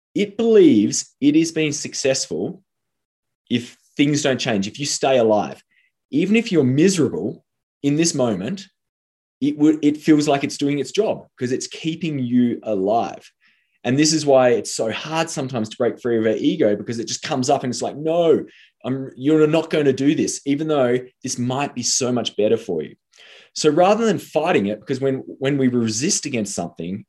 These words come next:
we just give it more strength. Start having a communion with this, start having a connection. And I just go, "Okay,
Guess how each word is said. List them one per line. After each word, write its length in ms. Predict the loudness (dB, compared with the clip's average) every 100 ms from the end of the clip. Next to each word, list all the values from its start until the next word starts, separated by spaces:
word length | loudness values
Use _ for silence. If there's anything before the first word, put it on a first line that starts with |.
| -8
we 80 | -4
just 160 | -4
give 140 | -2 -2
it 80 | 0
more 160 | -2
strength. 560 | -2 -4 -2 -2 -6 -18 _ _ _ _
Start 280 | -10 -6 -6
having 440 | -6 -4 -4 -4 -8 _
a 100 | -8
communion 600 | -6 -4 -2 -2 -2 -4
with 140 | -6 -10
this, 180 | -10
start 280 | -8 -4 -4
having 200 | -2 -4
a 40 | -6
connection. 540 | -6 -4 -4 -4 -2
And 80 | -2
I 100 | -2
just 160 | -4
go, 160 | -4 -2
"Okay, 500 | -2 0 2 0 -2